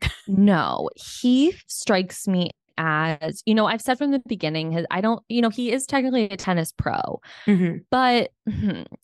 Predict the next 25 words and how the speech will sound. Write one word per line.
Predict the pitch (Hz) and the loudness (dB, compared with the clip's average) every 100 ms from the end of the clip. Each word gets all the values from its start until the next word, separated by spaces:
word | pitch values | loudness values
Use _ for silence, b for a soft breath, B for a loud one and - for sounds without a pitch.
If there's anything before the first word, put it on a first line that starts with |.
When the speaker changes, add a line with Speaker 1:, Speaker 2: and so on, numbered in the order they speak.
| _ _ - | _ _ 0
Speaker 2:
I | 247 339 | 2 2
don't | 392 381 | 2 4
know | 233 226 214 | 4 6 6
if | 208 | 4
that | - 185 - | 2 -2 0
means | 190 185 175 | -2 0 0
what | 170 | -2
we | 151 - | -4 -4
think | 131 - - | -4 -2 0
it | - | 4
means. | 247 269 285 - - | 6 8 6 4 -4
I | - 202 208 | -2 2 4
think | 262 151 | 4 2
Speaker 1:
Oh. | |
Speaker 2:
that | 214 190 | 0 -2
means | 196 190 185 | -2 -4 -2
he's | 202 180 | -4 -4
a | |
tennis | 185 - 175 - | -4 -2 -2 -2
pro | - 190 | 0 2
at, | 165 | 2
like, | 151 151 | 0 -2
a | 127 | -6
country | - 170 156 - | -2 -2 -2 -8
club, | - - - - | -4 -2 -2 -4